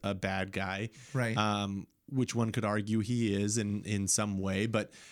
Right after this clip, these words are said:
Speaker 1: one could also argue that he's not dangerous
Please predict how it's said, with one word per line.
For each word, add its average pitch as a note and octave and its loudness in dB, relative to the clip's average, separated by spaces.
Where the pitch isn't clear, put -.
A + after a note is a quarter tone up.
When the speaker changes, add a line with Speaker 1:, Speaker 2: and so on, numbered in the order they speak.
Speaker 1:
one B2+ 2
could B2+ 0
also A#2+ 2
argue G#2+ 2
that G2+ 0
he's G2+ 2
not G#2 0
dangerous G#2 0